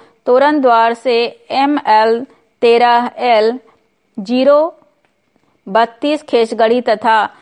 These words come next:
तीन दशमलव पाँच सौ तीस किलोमीटर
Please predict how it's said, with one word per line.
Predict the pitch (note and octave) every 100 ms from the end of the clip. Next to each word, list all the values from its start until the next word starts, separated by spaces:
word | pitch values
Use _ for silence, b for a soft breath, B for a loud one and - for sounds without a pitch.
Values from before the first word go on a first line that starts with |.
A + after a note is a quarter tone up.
| b _
तीन | C#4 D#4 E4+
दशमलव | C#4+ B3 A#3+ A3 A3 A3+
पाँच | A3+ G#3+ G#3+
सौ | A3
तीस | G#3+ - D4 E4
किलोमीटर | - A3 G#3+ G#3+ G#3+ G3+ G3+